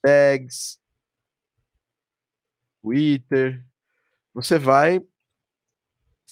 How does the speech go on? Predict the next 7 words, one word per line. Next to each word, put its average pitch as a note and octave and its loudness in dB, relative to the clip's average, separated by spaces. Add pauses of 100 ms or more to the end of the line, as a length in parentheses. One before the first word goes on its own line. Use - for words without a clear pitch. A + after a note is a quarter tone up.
(240)
toda C#4 0
semana D3+ -2
ou B2+ -2
todos F#3 -6
os F3+ -10
dias, B2 -6 (760)
periodicamente, D#3+ -2